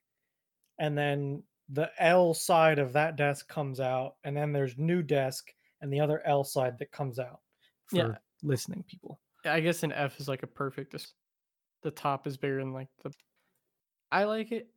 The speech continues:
Speaker 2: It's very useful and has a lot of room to move around in. Like, I can
Speaker 1: Yeah,
Speaker 2: fully
Speaker 1: it
Speaker 2: spin
Speaker 1: looks
Speaker 2: my
Speaker 1: good.
Speaker 2: desk or my chair, and I don't bump into anything. I was always worried when I was setting up, I was like, "Man, I'm worried I'm gonna, like, smack into these metal legs, and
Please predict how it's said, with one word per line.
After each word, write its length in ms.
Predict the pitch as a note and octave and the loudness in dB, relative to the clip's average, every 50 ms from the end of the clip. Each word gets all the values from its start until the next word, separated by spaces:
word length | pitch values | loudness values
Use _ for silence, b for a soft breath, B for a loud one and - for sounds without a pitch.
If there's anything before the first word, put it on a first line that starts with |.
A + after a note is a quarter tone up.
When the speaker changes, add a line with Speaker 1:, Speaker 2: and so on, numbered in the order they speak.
| _ | _
Speaker 2:
It's 140 | - D#3+ - | -10 -10 -10
very 500 | - C#3 - D#3 D#3 D#3+ F3 F#3 G3+ G#3 | -10 -6 2 4 6 6 6 4 2 0
useful 1080 | G#3 G#3 G#3 G3+ F#3+ F3+ E3 D3+ C#3+ C3 C3+ C#3 C#3+ - - - G#3+ G#3 G#3+ G#3+ - _ - | -2 -4 -4 -4 -6 -6 -6 -8 -8 -6 -6 -6 -8 -8 -10 -8 -6 -6 -6 -8 -12 _ -4
and 120 | F3+ D3 | 0 0
has 140 | D3+ D3 - | 0 0 0
a 40 | C#3 | -4
lot 420 | C3 B2+ B2+ C3 B2+ B2+ C3+ C#3+ | -6 -4 -2 0 2 2 2 2
of 140 | D3 C#3 C3+ | 0 0 -2
room 200 | C#3 C#3+ C#3 C3+ | -4 -4 -4 -4
to 120 | - - C#3 | -6 -6 -6
move 360 | C3 B2+ B2+ B2+ B2+ B2+ - | -6 -4 -4 -6 -6 -8 -8
around 420 | B2+ B2+ - - - - - - - - | -10 -8 -8 -10 -12 -14 -16 -16 -16 -16
in. 80 | F3+ - _ _ _ | -16 -18 _ _ _
Like, 160 | D#3+ D3+ - - | -6 -6 -4 -4
I 80 | - | -4
can 160 | C#3+ - D#3+ D3 | -2 -2 0 -2
Speaker 1:
Yeah, 80 | A#3 | 0
Speaker 2:
fully 200 | - E3 D#3+ D#3+ D3+ - - | -2 0 -2 -2 -4 -6 -6
Speaker 1:
it 60 | - D#3+ | -4 -2
Speaker 2:
spin 60 | - | 0
Speaker 1:
looks 180 | D3+ D3 C#3+ | 2 2 0
Speaker 2:
my 0 | |
Speaker 1:
good. 200 | C#3 - G#3+ C#3 | 0 0 0 -2
Speaker 2:
desk 380 | C3 C3+ C#3 - - - - - | -2 -2 -6 -10 -14 -16 -14 -14
or 60 | D3 D3 | -10 -8
my 140 | C#3+ C#3 | -8 -8
chair, 400 | C#3 - - - C#3+ C#3 C#3 C#3+ C#3+ C#3+ - _ _ _ _ _ _ _ _ _ _ _ | -8 -8 -6 -4 -4 -2 -4 -6 -6 -8 -16 _ _ _ _ _ _ _ _ _ _ _
and 260 | D#3+ C#3+ C#3 C3+ C3 A#2+ | -6 -6 -6 -4 -4 -2
I 60 | C#3 | -2
don't 200 | C#3+ D3 C#3+ - | -2 -2 -2 2
bump 280 | - D3 D3 C#3 - | 2 2 2 2 -4
into 240 | D3 C#3 C#3 - C#3+ | -4 -4 -4 -6 -6
anything. 360 | C#3+ D3 C#3+ C3+ D3+ C#3+ C#3+ | -6 -6 -6 -6 -6 -6 -4
I 40 | C#3 | -4
was 100 | C#3+ C#3+ | -2 0
always 200 | D#3+ F3+ F#3+ E3 | 2 2 2 2
worried 460 | D#3 D#3 D#3+ D#3+ D#3+ E3 E3 D#3+ D#3+ b b b b b b b b b b b b | 2 2 2 4 4 2 0 -2 -6 b b b b b b b b b b b b
when 100 | _ D#3+ | _ 0
I 40 | D3+ | 0
was 80 | D3 - | 0 2
setting 260 | - E3 D#3+ D#3+ D3+ D3 | 2 2 2 4 4 2
up, 120 | C#3+ D3+ | 2 0
I 40 | - | -2
was 100 | D#3 D3 | -4 -2
like, 220 | D3 C3+ - - | -2 -2 -2 -4
"Man, 320 | - D3+ D3 C#3+ C#3+ C#3 C#3 | -2 0 2 2 2 0 -2
I'm 160 | - D3 D3 | -2 -2 0
worried 240 | D3+ D3+ D3+ D3 C#3+ | 4 4 4 4 2
I'm 140 | C3+ C3+ C#3 | -2 -4 -6
gonna, 140 | C#3 C#3+ C#3 | -6 -6 -6
like, 100 | C3 C3 - | -6 -8 -10
smack 440 | - D3+ D#3+ D#3+ D3+ D#3 D#3 - | -8 -8 -6 -6 -6 -8 -8 -8
into 180 | E3+ D#3+ C#3+ - | -8 -8 -8 -8
these 220 | D#3 D3+ C#3 C3+ - | -10 -12 -10 -8 -4
metal 300 | C#3+ D3 C#3 C#3+ C#3 C3 | -4 -2 -2 -2 -4 -4
legs, 480 | C3+ C3+ C#3 C#3+ C#3+ C#3+ C#3+ - - - | -4 -4 -4 -4 -4 -6 -6 -10 -16 -14
and 180 | D3 C#3+ C#3 | -14 -16 -16